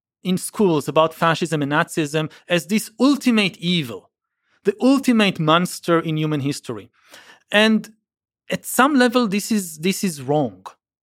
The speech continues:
because it make people, um, it actually ex-, exposes us. Why? 'Cause people hear, "Oh, fascism is this monster." And then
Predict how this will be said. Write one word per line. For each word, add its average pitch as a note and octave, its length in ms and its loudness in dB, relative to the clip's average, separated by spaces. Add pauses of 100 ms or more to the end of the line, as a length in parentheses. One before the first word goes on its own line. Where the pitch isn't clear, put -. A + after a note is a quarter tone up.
(840)
because F#3+ 680 2
it - 360 -4
make G3+ 400 0
people, G#3+ 580 2 (180)
um, D#3+ 440 2
it G3 180 -6
actually A3 320 -2
ex-, - 180 -12
exposes F3 760 0
us. - 360 -18 (460)
Why? F3 440 2 (300)
'Cause F3 180 -4 (140)
people A#3 260 2
hear, G#3+ 280 4
"Oh, G#3 140 4
fascism F#3 580 0
is C#3+ 140 -4
this D#3+ 220 -4
monster." C#3+ 600 -4 (800)
And F#3+ 240 0
then C4+ 380 0